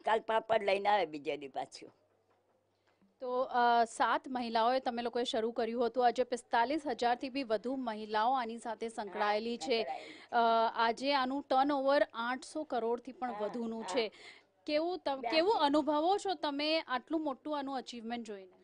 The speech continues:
Speaker 1: હેસ-, અમારી બ્યાસી શાખા છે બધા વર્લ્ડમાં. બ્યાસી શાખાનું અમે કરીએ છીએ કામ અહીંયા.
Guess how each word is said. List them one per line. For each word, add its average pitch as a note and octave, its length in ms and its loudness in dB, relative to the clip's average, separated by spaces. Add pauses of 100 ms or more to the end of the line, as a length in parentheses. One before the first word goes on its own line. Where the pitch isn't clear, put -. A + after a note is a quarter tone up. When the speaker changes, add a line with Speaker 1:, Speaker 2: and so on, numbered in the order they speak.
(380)
Speaker 1:
હેસ-, G#3+ 320 2 (340)
અમારી A#3+ 300 4
બ્યાસી A3 400 6
શાખા A#3 380 2
છે - 280 -4 (840)
બધા G#3 240 4
વર્લ્ડમાં. F3+ 480 -2 (1500)
બ્યાસી A3 340 4
શાખાનું A#3 1200 -4
અમે A#3 200 -2
કરીએ G3 420 -2
છીએ - 0 -
કામ C#3 320 -4
અહીંયા. A#2+ 260 -12